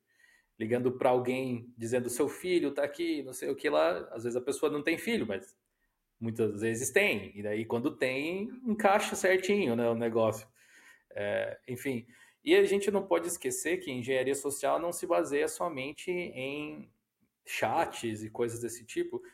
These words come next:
Essa semana mesmo eu fiquei aconte-, eu fiquei sabendo de um acontecimento, não sei se foi aqui da cidade ou não, mas também não importa. Foi um golpe envolvendo farmácia. A pessoa tinha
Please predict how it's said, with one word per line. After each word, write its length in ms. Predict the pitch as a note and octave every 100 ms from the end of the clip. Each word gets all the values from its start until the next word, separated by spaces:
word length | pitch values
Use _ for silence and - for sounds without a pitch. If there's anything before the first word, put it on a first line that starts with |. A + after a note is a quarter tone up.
| _
Essa 200 | - E3
semana 420 | D#3+ D#3+ D#3+ D#3
mesmo 180 | C#3+ C#3+
eu 40 | C#3
fiquei 240 | - C3
aconte-, 500 | C3 C3 C3+ C3 -
eu 160 | C3 A#2
fiquei 280 | B2 B2 B2
sabendo 320 | C3+ C3 B2+
de 80 | B2+
um 80 |
acontecimento, 840 | B2 - A2+ A#2+ B2 A#2 A#2 C3 A#2
não 440 | - _ _ _
sei 120 | - G#3
se 80 | -
foi 140 | F#3
aqui 180 | E3+ D#3+
da 80 | C#3
cidade 460 | - B2+ B2 A2+
ou 40 | G#2+
não, 200 | A#2+ B2+
mas 280 | G#2+ G#2+ - _ - -
também 200 | B2+ B2+
não 120 | B2+
importa. 440 | B2 A2+ A2 A2 G#2+ _ _ _ _ _
Foi 120 | C3
um 80 | B2+
golpe 280 | C3 C3+
envolvendo 480 | C#3 C3+ B2+ C3 C3
farmácia. 640 | B2 B2+ B2 C3 C3+ B2 A2+ - _ _ _ _ _ - - _ _ _
A 40 | -
pessoa 280 | A2 C3+ C3+
tinha 600 | - C#3+ C#3 B2 A2